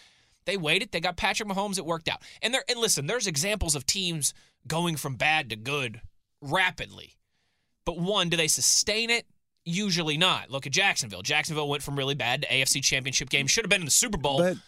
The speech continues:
Speaker 2: but that's
Speaker 1: and
Speaker 2: an
Speaker 1: then
Speaker 2: outlier.
Speaker 1: fell off the map.
Speaker 2: But we're ta-, that, those
Speaker 1: Now they're getting
Speaker 2: outliers.
Speaker 1: back there.
Speaker 2: Yeah, that's still an outlier scenario, though.
Speaker 1: Like the Niners, right? The year when they went to the Super Bowl a few years ago against the Chiefs. I think they won, like, two or three games the year before that. Now, that's because Jimmy Garoppolo was hurt.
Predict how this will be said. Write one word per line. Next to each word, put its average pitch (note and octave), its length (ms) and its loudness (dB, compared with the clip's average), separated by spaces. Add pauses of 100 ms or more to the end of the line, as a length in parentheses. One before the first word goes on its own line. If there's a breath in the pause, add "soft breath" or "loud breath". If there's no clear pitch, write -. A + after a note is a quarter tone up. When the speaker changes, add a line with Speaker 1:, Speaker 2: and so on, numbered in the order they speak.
Speaker 2:
but C3+ 220 0
that's D3 200 2
Speaker 1:
and D#3 80 2
Speaker 2:
an D3 60 0
Speaker 1:
then C#3 120 2
Speaker 2:
outlier. F3+ 160 2
Speaker 1:
fell B2+ 100 6
off F2+ 140 0
the E3 80 -2
map. F#3+ 260 2
Speaker 2:
But C#3+ 100 4
we're D#3 120 2
ta-, - 160 0
that, C3+ 100 -6
those C#3 140 2
Speaker 1:
Now - 40 0
they're C#3+ 160 6
getting - 200 4
Speaker 2:
outliers. G#2+ 340 2
Speaker 1:
back - 260 -2
there. A#2 220 -2
Speaker 2:
Yeah, C#4+ 320 -2
that's C#3 140 2
still G#3 120 4
an F3+ 80 2
outlier G#3 300 2
scenario, A3+ 340 0
though. - 240 -6
Speaker 1:
Like F#3+ 240 0
the F3+ 100 2
Niners, G3 540 4
right? E3+ 180 0
The D#3 80 -4
year F#3 140 4
when F#3 160 -2
they F#3+ 100 4
went G3+ 120 0
to G3 80 0
the F3 40 0
Super F#3 200 0
Bowl F3 100 0
a D#3+ 40 -6
few F#3+ 140 -6
years D#3+ 240 0
ago D3 120 0
against C3+ 220 0
the A#2+ 40 -8
Chiefs. - 340 0
I - 60 -8
think A#3 140 -4
they G#3 40 0
won, E3+ 140 0
like, C3+ 160 -4
two - 180 0
or E3 60 0
three D3+ 180 -4
games C3 420 -2
the A#2 60 -8
year A#2 120 -4
before D3 320 -2
that. - 180 -6
Now, F#3 240 4
that's D#3 160 0
because E3 220 -4
Jimmy D3+ 200 -2
Garoppolo C3 440 -4
was A2 140 -2
hurt. A#3+ 420 -2